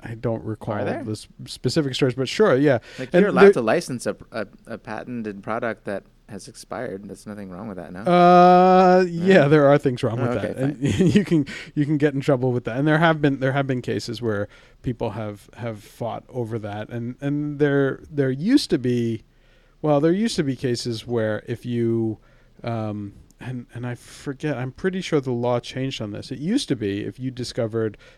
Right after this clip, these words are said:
Speaker 1: someone who was still advertising an expired patent, um,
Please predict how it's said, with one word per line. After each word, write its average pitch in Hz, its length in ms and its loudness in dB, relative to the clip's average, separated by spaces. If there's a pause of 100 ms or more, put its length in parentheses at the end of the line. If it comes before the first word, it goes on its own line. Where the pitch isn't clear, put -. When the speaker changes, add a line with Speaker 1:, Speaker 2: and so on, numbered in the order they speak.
Speaker 1:
someone 117 320 -6
who 113 160 -6
was 113 120 -4
still 123 220 -4
advertising 110 720 -6
an 107 100 -6
expired 104 520 -10
patent, 107 440 -10 (540)
um, 107 440 -8